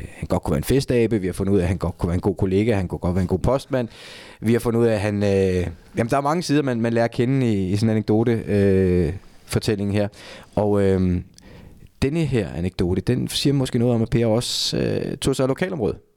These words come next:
og støttede, øh, støttede det sted, han kom fra. Fordi Per har rejst rundt i hele verden og spillet fodbold. Han har sikkert også tjent nogle penge på det. Men hvis der er nogen, som også har haft gavn af det der, hvis der er en lille lokal forretning, som også har nydt godt af Per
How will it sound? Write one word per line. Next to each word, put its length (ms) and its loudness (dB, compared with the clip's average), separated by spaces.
og 100 0
støttede, 540 2
øh, 60 -2
støttede 340 -4
det 100 -2
sted, 180 -2
han 120 -2
kom 180 -4
fra. 220 -6
Fordi 440 -2
Per 140 4
har 120 -2
rejst 220 -4
rundt 140 -2
i 20 0
hele 140 0
verden 160 0
og 40 -8
spillet 200 -2
fodbold. 300 -2
Han 100 0
har 80 0
sikkert 200 0
også 120 -2
tjent 100 0
nogle 120 -4
penge 180 -2
på 120 -2
det. 100 -2
Men 260 2
hvis 140 0
der 80 -2
er 40 0
nogen, 420 0
som 140 0
også 220 0
har 20 0
haft 140 -6
gavn 220 -4
af 80 -4
det 100 -2
der, 120 -2
hvis 180 0
der 80 0
er 60 2
en 220 0
lille 200 2
lokal 340 0
forretning, 440 -2
som 140 0
også 180 0
har 20 2
nydt 160 -2
godt 180 0
af 80 -6
Per 100 0